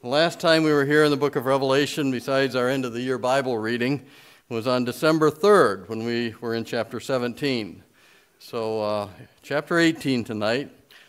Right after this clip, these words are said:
Let me remind you, if you don't have one already, to pick up one of the,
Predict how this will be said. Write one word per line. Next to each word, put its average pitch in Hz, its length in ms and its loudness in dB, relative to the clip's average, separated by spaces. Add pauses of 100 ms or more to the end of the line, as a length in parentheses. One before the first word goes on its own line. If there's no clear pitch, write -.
(100)
Let 175 100 -10
me 185 60 -8
remind 160 400 0
you, 131 120 -2
if - 100 -8
you 135 80 -8
don't 139 180 -4
have 135 180 -2
one 131 160 -4
already, 127 460 -2
to 110 80 -12
pick 139 300 -6
up 123 220 -4 (100)
one 127 180 -4
of 123 80 -6
the, 110 220 -4